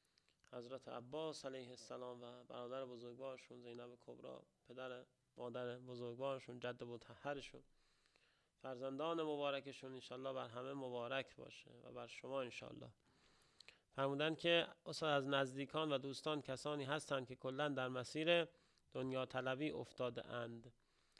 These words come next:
اساساً، اساساً، اه، سوالی ندارند و مسئله‌ای ندارند که این مطالب را بشنوند. روش برخورد و هدایت اینها چگونه بایستی باشد؟ چقدر در قبالشان مسئولیم؟»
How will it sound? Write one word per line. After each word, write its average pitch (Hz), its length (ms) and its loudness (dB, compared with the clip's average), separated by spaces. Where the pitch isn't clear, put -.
اساساً، 139 680 8
اساساً، 135 640 12
اه، 127 440 12
سوالی 151 480 12
ندارند 127 720 12
و 123 80 12
مسئله‌ای 135 460 12
ندارند 139 500 12
که 131 120 8
این 127 120 10
مطالب 123 480 4
را 127 100 0
بشنوند. 123 720 -8
روش 139 220 0
برخورد 147 480 10
و 135 40 12
هدایت 131 380 12
اینها 131 200 12
چگونه 135 400 12
بایستی 165 420 12
باشد؟ 147 480 12
چقدر 165 240 12
در 160 200 12
قبالشان 147 480 12
مسئولیم؟» 143 680 10